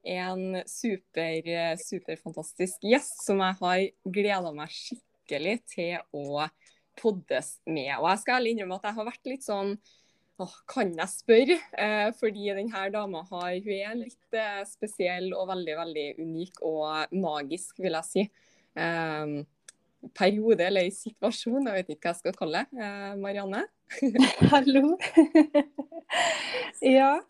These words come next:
Speaker 2: det, det, man kan jo beskrive det med ganske mange ord, egentlig. <laughs>
Speaker 1: Ja. Hva, hvor, hva er, hva er du? Hvor, hvor er du? Hva, hva skjer i livet ditt akkurat nå?
Speaker 2: Det som skjer i livet mitt akkurat nå, er at jeg er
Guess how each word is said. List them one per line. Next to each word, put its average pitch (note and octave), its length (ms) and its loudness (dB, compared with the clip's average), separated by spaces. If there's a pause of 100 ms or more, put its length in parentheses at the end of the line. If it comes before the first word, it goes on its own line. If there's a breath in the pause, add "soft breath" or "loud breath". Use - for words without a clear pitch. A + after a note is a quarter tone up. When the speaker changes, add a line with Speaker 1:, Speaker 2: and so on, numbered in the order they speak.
(180)
Speaker 2:
det, A#3+ 680 -4
det, A#3 220 0
man A#3 280 -4
kan A#3 220 -4
jo G#3 160 -6
beskrive A3 540 -2
det G#3+ 160 -2
med A#3+ 180 0
ganske A#3 320 -4
mange A3+ 260 0
ord, C4+ 200 0
egentlig. C#4+ 480 4 (360)
<laughs> F4+ 320 2
Speaker 1:
Ja. F3+ 360 0 (1400 loud breath)
Hva, A#3+ 480 4
hvor, C4+ 200 4
hva C4 300 0
er, C#4 220 -2
hva C#4+ 180 -6
er A#3 100 -4
du? G#3 180 -6
Hvor, B3 220 -8 (280)
hvor C#4+ 180 -2
er F#3+ 220 0
du? G3 120 -2
Hva, A#3 380 -6
hva C#4 120 -8
skjer A#3 260 -6
i A#3 60 -4
livet F3+ 240 -14
ditt A3 200 -12
akkurat A#3+ 360 -12
nå? C4 120 -8 (580)
Speaker 2:
Det C4+ 260 8
som C#4+ 120 8
skjer C#4+ 260 10
i C4+ 40 12
livet B3 200 6
mitt A#3 180 -2
akkurat A#3+ 420 2
nå, B3 180 4
er C4 180 6
at B3 140 -2
jeg A#3 280 4
er A#3 220 2